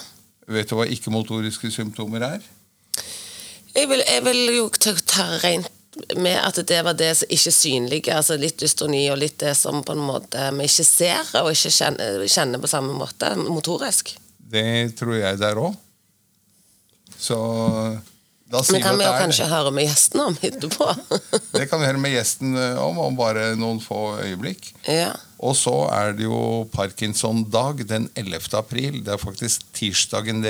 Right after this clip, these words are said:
Speaker 1: rett etter påskeferien. Eh, og i år markeres den, eh, flere steder i landet med spesialvisning av den siste filmen.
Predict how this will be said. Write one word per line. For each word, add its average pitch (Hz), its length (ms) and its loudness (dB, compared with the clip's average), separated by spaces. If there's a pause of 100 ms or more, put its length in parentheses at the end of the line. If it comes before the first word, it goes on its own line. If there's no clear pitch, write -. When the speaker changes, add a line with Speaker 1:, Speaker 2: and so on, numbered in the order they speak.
(140)
Speaker 1:
rett 127 320 -4
etter 107 320 -6
påskeferien. 110 840 -4 (600)
Eh, 104 480 -4
og 104 380 0
i 107 60 -2
år 101 240 0
markeres 101 680 -2
den, 98 440 -2
eh, 98 400 -2
flere 98 340 -2
steder 101 320 -2
i 104 60 -4
landet 98 220 -2
med 101 140 -2
spesialvisning 101 1000 -2
av 98 280 -2
den 107 300 -4
siste - 580 0
filmen. 120 640 -2